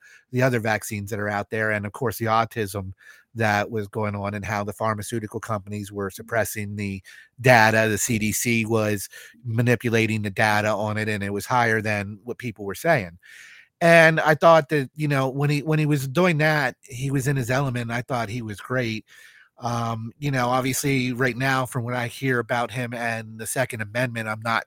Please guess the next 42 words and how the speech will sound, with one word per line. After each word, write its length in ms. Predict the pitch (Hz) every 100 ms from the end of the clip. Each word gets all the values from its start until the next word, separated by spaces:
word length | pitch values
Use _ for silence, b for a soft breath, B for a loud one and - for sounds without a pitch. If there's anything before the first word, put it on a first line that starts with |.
| -
too, 400 | - 123 117 107 B B B -
um, 480 | 120 113 107 104 -
excited 520 | 147 - 131 123 117
about 480 | 104 107 101 101 - b b b -
when 180 | 139
it 100 | 117
comes 320 | - 123 107 -
to 120 | 107
that. 420 | 123 117 101 98 b b b b -
Um, 560 | 123 113 107 104 101 101
I 120 | 120
guess 300 | 117 123 -
in 80 | 110
this 160 | 123 -
case, 260 | 120 107
you 60 | -
kinda 220 | 127 110
take 240 | - 117 -
some 180 | 123
of 60 | 113
the 60 | 107
good 200 | 113 107
with 140 | 107
the 80 | -
bad. 480 | 95 120 117 101 98 B B B _ -
If 240 | 156 139
you 80 | 139
want 200 | 143 147
my, 380 | 143 135 131 131 - _
uh, 500 | - 127 123 120 120 117
my 200 | 123 123
honest 380 | 117 165 202 -
opinion, 400 | 139 143 139 139
I'll 160 | 127
take 240 | 127 147 -
him 160 | 139
over 220 | 131 113 107
Biden 500 | 92 123 135 117 104
in 100 | 101
a 40 |
second. 520 | 98 147 123 - 82 -
So, 480 | - 120 110 107